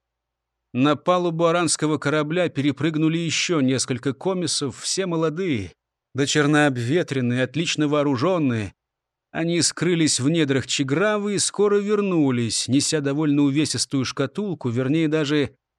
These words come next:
небольшой окованный сундучок. Воины не стали возиться с замком, попросту сбили крышку. Проделали они это играючи. Чугушек кивнул головой,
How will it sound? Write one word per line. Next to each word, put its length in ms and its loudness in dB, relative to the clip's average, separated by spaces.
небольшой 920 2
окованный 640 0
сундучок. 880 -4
Воины 420 2
не 120 2
стали 380 2
возиться 460 0
с 40 0
замком, 560 2
попросту 480 0
сбили 380 0
крышку. 580 -4
Проделали 640 2
они 200 0
это 240 -2
играючи. 800 -2
Чугушек 640 2
кивнул 460 2
головой, 640 0